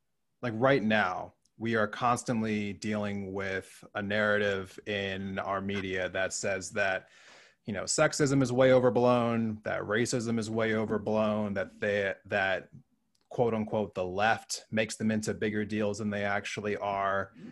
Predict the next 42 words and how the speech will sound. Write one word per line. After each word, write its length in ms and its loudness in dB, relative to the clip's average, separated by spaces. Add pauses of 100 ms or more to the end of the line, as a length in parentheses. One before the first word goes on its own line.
(260)
Um, 600 0 (300)
and 140 2
then 320 4 (420)
we 120 0
also 320 2
hear 240 0
narratives, 760 0
again, 460 2 (180)
that 140 0
say 320 2
that, 400 2 (600)
you 60 -4
know, 360 -2
the 100 -6
reason 420 0
why 380 4
people, 480 -4 (100)
you 80 -6
know, 160 -2
are 80 -2
not 160 0
showing 320 -4
up 120 -6
to 100 -10
work 260 -4
is 120 -10
because 220 -8
people 340 -10
are 100 -4
lazy. 360 -6
And 100 -8
that's 200 -2
the 120 -6
only 220 -6
story 300 -2
that 200 -6
you 60 -8
need 200 -10
to 80 -10
hear. 380 -12 (580)
And 120 2
so 480 4